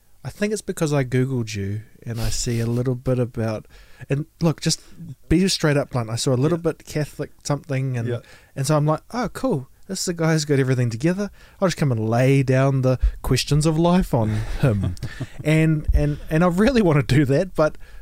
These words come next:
Speaker 1: but I also wanna understand kind of where you've come from. So
Speaker 2: Mm.
Speaker 1: back to that, like, this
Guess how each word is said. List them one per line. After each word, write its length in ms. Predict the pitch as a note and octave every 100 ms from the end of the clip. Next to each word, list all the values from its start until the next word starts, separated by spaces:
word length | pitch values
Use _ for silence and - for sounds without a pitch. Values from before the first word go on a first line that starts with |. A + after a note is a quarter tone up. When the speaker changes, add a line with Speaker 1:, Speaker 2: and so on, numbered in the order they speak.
| -
Speaker 1:
but 240 | - D3+ -
I 60 | D#3
also 320 | D#3+ E3 F3
wanna 240 | D#3+ D#3
understand 560 | C#3+ C#3 - C#3+ C3+ D3
kind 160 | C#3+ C3+
of 140 | B2+
where 140 | C3+
you've 360 | C3 B2+ D#3 D3+
come 220 | - A#2+
from. 200 | - A2+
So 220 | G#2+ E3
Speaker 2:
Mm. 240 | G2+ F#2+ F#2+ - C#3+
Speaker 1:
back 220 | - G3+ -
to 140 | F#3
that, 300 | D#3+ D#3 -
like, 240 | D#3 D3 - - - - - - - -
this 260 | D#3 D#3+